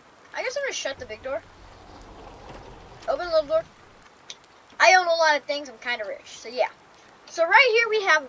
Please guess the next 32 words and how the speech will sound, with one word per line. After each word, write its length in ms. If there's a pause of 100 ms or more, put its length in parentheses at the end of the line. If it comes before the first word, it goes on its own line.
(320)
a 100
limited 560
edition. 380 (180)
It's 220
not 260 (220)
actually 460
a 40
truck 340
in 100
real 220
life. 440 (480)
They, 160 (180)
they 280 (140)
are 200
making 360
a 60
truck 260 (200)
kinda 320
similar. 400
It's 160
the 140
T, 480 (260)
T 320 (120)
R 320 (120)
X. 560 (540)
It's 180
the 140 (160)
Ram, 420 (520)
I 60
think 220
fifteen 380
hundred 440